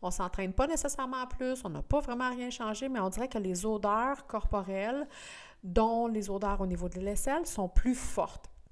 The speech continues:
C'est des choses qui peuvent arriver normalement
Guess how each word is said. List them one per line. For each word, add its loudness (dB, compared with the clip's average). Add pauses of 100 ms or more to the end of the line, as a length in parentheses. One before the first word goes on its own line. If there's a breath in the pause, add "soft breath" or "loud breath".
(140)
C'est 6
des 2
choses 2
qui -8
peuvent 4
arriver -2
normalement 2